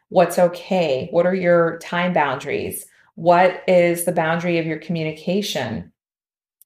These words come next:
How do you work? If they have a request of you, how does that come through?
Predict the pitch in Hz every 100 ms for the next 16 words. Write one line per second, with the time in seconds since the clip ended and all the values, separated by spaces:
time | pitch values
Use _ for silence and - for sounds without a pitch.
0 | _ - 196 202 185 156 139 107 - -
1 | _ _ _ _ - 175 180 190 175 175
2 | 170 - 190 208 - 175 147 147 180 156
3 | 156 - - 151 - 165 156 143 -